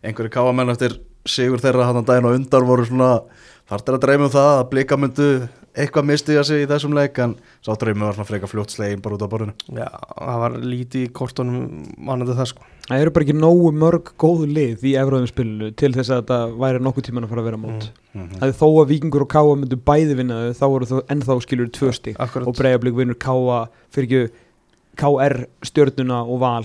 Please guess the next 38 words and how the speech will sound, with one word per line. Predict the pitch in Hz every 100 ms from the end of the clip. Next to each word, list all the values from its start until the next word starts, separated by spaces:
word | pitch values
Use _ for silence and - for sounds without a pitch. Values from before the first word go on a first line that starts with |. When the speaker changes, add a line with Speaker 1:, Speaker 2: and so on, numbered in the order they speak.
| -
Speaker 3:
þú | - 127
veist, | 113 - 135
Speaker 2:
Mhm. | 110 110
Speaker 3:
bara | 127 120 117
með | 117 123
lokuð | 127 123 123 120
augun | 120
eins | 110
og | -
staðan | 110 107
er |
í | 107
dag. | 107
Speaker 1:
Já, | 95
Speaker 2:
Já. | 92 - -
Speaker 1:
það | 98
eru | 98
bara | 98 95 85 - - _ _ _ _ _ _ _ _
gjá | - 107 120
milli | 120 113 - 107
þriggja | 107 113 123 107
bestu | 120 - 107
liðanna | 104 101 98
og | 101
liðanna | 107 104
Speaker 3:
Já, | 104
Speaker 1:
þar | 110
fyrir | 110 101 95
Speaker 3:
það | 120 120
er |
bara | 123 120
það. | 123
Speaker 1:
aftan. | - 101
Já. | - - 139
Speaker 2:
En |
hérna, | 143 160 165 156 151 - _
já, | 139 123 127 131
já, | 135